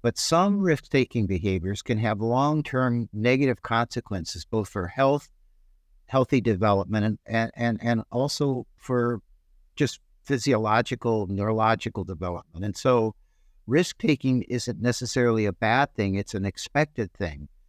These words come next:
But certain types of risk-taking have potentially dangerous consequences.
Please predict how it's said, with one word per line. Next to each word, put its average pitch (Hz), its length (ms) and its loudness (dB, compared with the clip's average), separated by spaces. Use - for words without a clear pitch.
But - 160 -4
certain 139 520 0
types - 440 0
of 95 160 -2
risk-taking 95 760 -4
have 107 260 2
potentially 104 800 0
dangerous 101 420 2
consequences. 85 840 -6